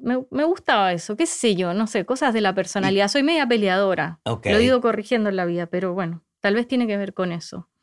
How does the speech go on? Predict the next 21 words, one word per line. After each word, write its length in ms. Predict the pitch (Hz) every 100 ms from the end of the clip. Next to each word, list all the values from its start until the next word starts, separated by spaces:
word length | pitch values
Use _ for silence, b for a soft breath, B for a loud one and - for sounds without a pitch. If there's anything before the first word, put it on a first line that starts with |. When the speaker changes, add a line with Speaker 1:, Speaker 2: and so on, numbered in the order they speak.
| _ _ _
Speaker 2:
Cuando 260 | 117 113
decís 440 | 113 110 151 143 - 107
que 60 |
el 80 | 95
trabajo 380 | 107 123 - 123
consiste 520 | 110 101 117 104 -
en 80 | 104
remar 300 | 95 95 101
en 120 | 95
dulce 320 | 98 95 - 95
de 80 |
leche, 460 | 98 120 - 147 151
Speaker 1:
Sí. 220 | - 196 180
Speaker 2:
¿concretamente 720 | 120 135 135 123 131 135 131
a 60 |
qué 100 | 110
te 120 | 101 95
referís? 640 | 90 - 73 71 - - _ _ _ _ _ _
Speaker 1:
Mira, 400 | 330 330 240 233
desde 300 | 208 240 254
cosas 720 | 247 311 330 302 254 - -